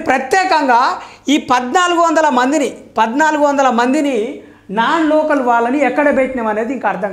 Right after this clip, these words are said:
కావట్లే. మల్టీ జోన్ వన్లో పెట్టినావా, మల్టీ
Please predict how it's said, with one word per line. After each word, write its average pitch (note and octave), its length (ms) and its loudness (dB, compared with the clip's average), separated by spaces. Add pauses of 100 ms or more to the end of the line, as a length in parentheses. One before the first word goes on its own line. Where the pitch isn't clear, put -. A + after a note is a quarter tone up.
కావట్లే. C#3+ 300 -10 (680)
మల్టీ D4+ 260 2 (100)
జోన్ D#4+ 160 2 (100)
వన్లో C#4+ 260 0
పెట్టినావా, D4 400 0 (540)
మల్టీ D4+ 260 0